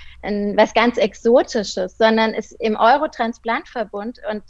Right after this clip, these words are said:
in dem Verbund ist Deutschland auch, dadurch, ähm,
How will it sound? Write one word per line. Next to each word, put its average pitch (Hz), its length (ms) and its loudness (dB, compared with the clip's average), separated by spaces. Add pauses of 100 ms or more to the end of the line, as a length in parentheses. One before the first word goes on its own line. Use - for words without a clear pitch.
in 208 160 -8
dem 208 180 -2
Verbund 214 340 -4
ist - 160 -8
Deutschland 202 420 -2
auch, 226 340 0 (100)
dadurch, 208 580 -2
ähm, 196 320 -6